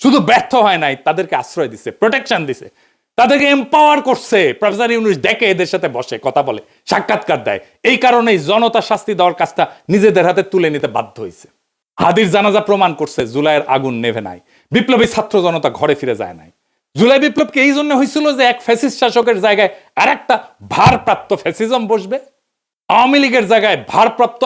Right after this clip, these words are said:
আওয়ামী লীগ হয়ে বসবে বিএনপি, যার গ্যারান্টার হবে নয়াদিল্লি? সেই জন্য তো হয় নাই। কিন্তু বিএনপি কি করলো? তারা বিপ্লবের আগুনকে নেগোসিয়েশনের কয়লায় ফেলে দিল, ক্ষমতার কয়লায় ফেলে দিল।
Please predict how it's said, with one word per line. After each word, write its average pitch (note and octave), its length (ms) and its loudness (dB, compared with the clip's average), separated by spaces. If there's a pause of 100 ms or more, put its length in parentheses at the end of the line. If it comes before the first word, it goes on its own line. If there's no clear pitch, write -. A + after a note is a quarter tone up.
আওয়ামী A3 340 2
লীগ B3 180 0
হয়ে B3+ 120 6
বসবে B3+ 280 -2
বিএনপি, C4 420 -6 (640)
যার G3 180 2
গ্যারান্টার A#3+ 500 2
হবে A3+ 160 2
নয়াদিল্লি? A3+ 560 -2 (680)
সেই F3+ 120 4
জন্য G3+ 240 2
তো - 140 2
হয় F#3 220 2
নাই। G3 240 2 (380)
কিন্তু D3+ 140 -6
বিএনপি A#3 440 0
কি G3 120 -6
করলো? A2+ 360 -2 (240)
তারা G3+ 160 4
বিপ্লবের C#4+ 460 2
আগুনকে C4 400 0
নেগোসিয়েশনের B3+ 800 0
কয়লায় A3 380 2
ফেলে E3+ 280 -2
দিল, A2 200 -12 (300)
ক্ষমতার D4+ 480 2
কয়লায় G3+ 400 0
ফেলে D3 240 -6
দিল। G#2+ 160 -20